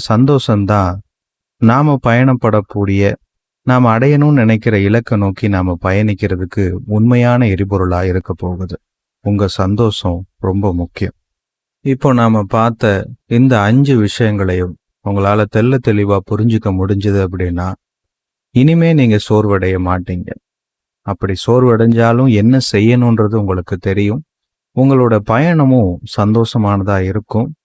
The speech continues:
நிச்சயமா உங்களோட இலக்குகளையும் நீங்க அடைவீங்க. ஒண்ணு இல்ல, ரெண்டு இல்ல, எத்தனை வேணும்னாலும். எல்லாத்துக்கும் அடிப்படையா இருக்கிற மனசை சரியா பயன்படுத்துறது எப்படின்னு நம்ம புரிஞ்சுக்கிட்டா எல்லாமே சுலபம்தான்.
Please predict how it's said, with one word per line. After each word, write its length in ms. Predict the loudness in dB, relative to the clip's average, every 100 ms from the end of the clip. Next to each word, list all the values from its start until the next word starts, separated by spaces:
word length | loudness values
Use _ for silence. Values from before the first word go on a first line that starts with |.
| _
நிச்சயமா 480 | -6 -4 0 2 2
உங்களோட 280 | 2 0 -2
இலக்குகளையும் 760 | -2 -2 -2 -2 -2 -2 -2
நீங்க 320 | -2 -2 -4
அடைவீங்க. 440 | -4 -6 -6 -14 -18 -18 _ _ _ _ _ -4
ஒண்ணு 240 | 0 4 4
இல்ல, 240 | 2 0
ரெண்டு 260 | 0 -2 -2
இல்ல, 260 | -2 -6 -8
எத்தனை 520 | -6 -6 _ 0 2
வேணும்னாலும். 640 | 2 0 0 -2 -2 -4 -8 -16 _ _ _ _ 0
எல்லாத்துக்கும் 760 | 2 2 2 0 -2 0 0
அடிப்படையா 560 | 2 0 0 2 2 2
இருக்கிற 360 | 0 0 -2
மனசை 640 | 0 0 0 0 -2 -2 -2 -10
சரியா 500 | -8 -2 2 2 2 0
பயன்படுத்துறது 840 | 0 0 0 -2 -2 -4 -2 -4
எப்படின்னு 400 | -4 -2 0 0
நம்ம 280 | 0 -2 -4
புரிஞ்சுக்கிட்டா 680 | -2 0 0 -2 -6 -4 -6 -10 _ _ _
எல்லாமே 840 | -2 0 2 2 2 2 2 0 -4
சுலபம்தான். 720 | -8 -2 -2 -2 -6 -8 -10